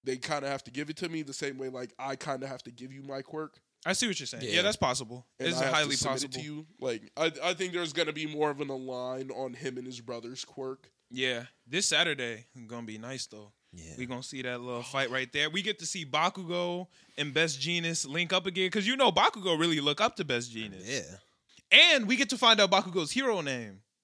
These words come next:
Speaker 3: Oh, yeah.
Speaker 2: Because you remember, like, two seasons ago, he was like, "No, I got my name, but there's somebody I have to tell it to first." And then they, like, cut to Best Jeanist.
Speaker 1: I don't think he's gonna tell Best Jeanist right now. <laughs> I don't, in the middle of the fight, "Well, I'm,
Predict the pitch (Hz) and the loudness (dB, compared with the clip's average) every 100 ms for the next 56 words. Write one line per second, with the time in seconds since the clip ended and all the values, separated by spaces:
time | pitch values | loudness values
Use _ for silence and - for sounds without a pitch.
0 | _ - - - - 170 180 180 214 226 | _ -20 -20 -12 -2 2 4 4 4 4
1 | 214 143 196 220 190 247 254 233 185 165 | 4 4 6 8 8 8 8 10 8 8
2 | - 233 226 226 233 175 156 139 123 101 | 4 4 6 6 4 2 -4 -4 -4 -6
3 | - - - 240 233 196 135 160 160 254 | -12 -20 0 2 6 6 6 6 10 10
4 | 214 202 180 151 180 151 127 _ 139 160 | 10 8 6 4 4 2 0 _ -2 4
5 | 151 131 - 175 160 143 143 131 147 123 | 4 4 2 2 4 4 6 4 4 0
6 | - - 139 120 - 120 - - 127 98 | -2 -2 -2 -2 -4 -10 -2 6 6 6
7 | - - - _ 160 170 170 160 143 123 | 0 -4 -12 _ 4 6 8 8 6 2
8 | - 139 - 120 120 127 123 98 95 - | 2 0 0 -4 -6 -6 -10 -12 -12 -14
9 | - _ _ _ _ - 226 202 175 156 | -14 _ _ _ _ 2 2 2 -2 -4
10 | 143 143 127 135 117 123 123 117 127 143 | -4 -6 -4 -6 -6 -8 -10 -10 -10 -8
11 | 123 127 123 214 - - - 269 254 233 | -8 -8 -8 -8 -10 0 8 10 10 8
12 | - - 330 311 - - 226 226 226 214 | 6 2 2 2 2 2 4 4 2 0
13 | 196 220 196 - - - - _ _ 170 | 4 6 6 4 -16 -20 -20 _ _ 8
14 | 202 202 262 285 262 247 | 10 12 12 12 12 10